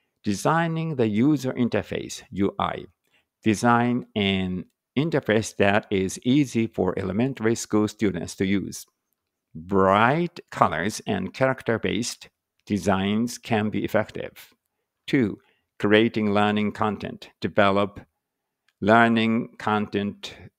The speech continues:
appropriate for each age and grade level, including vocabulary and grammar exercises, audio files for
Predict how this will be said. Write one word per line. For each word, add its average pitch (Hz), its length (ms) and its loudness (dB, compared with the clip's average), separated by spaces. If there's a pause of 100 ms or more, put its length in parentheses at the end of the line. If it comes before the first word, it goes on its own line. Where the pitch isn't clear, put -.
(200)
appropriate 113 800 0
for 101 340 0
each 113 400 -2
age 104 400 0
and 98 240 -6
grade 95 360 -2
level, 95 480 -4 (180)
including 143 580 -4 (840)
vocabulary 131 840 2
and 101 200 -4
grammar 101 600 0
exercises, - 800 -8 (540)
audio 135 460 4
files 92 460 -2
for 90 480 -2